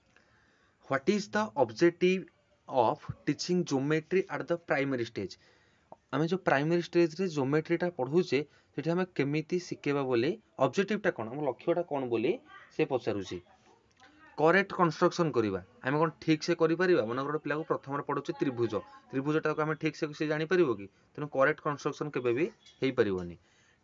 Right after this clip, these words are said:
ଡିଫାଇନିଂ ଦ ଜିଓମେଟ୍ରିକାଲ ଫି-, ଜିଓମେଟ୍ରିକାଲ ଫିଗର, ଡିଫାଇନ୍ କରିବା, ତାକୁ ବାହାର କରିବା। ନା ଏଇଟା ତ୍ରିଭୁଜ, ଏଇଟା ବର୍ଗଚିତ୍ର, ମନେ ରଖେ,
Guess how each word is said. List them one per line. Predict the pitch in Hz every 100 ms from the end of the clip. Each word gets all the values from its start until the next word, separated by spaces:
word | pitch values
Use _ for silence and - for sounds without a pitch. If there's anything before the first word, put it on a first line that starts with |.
| 123
ଡିଫାଇନିଂ | 143 - 185 196 196
ଦ | 165
ଜିଓମେଟ୍ରିକାଲ | 156 165 165 170
ଫି-, | - 170 127
ଜିଓମେଟ୍ରିକାଲ | 143 170 165 175 180 175
ଫିଗର, | 139 107 - - _ _ 139
ଡିଫାଇନ୍ | 160 185 185
କରିବା, | 165 113 95 104
ତାକୁ | 143
ବାହାର | 135 123 131 160
କରିବା। | 131 104 90 - _ _
ନା | 123
ଏଇଟା | 123 135
ତ୍ରିଭୁଜ, | 123 117 120 117 113 107
ଏଇଟା | 123 127
ବର୍ଗଚିତ୍ର, | 120 120 117 117
ମନେ | 117 120 120
ରଖେ, | 117 110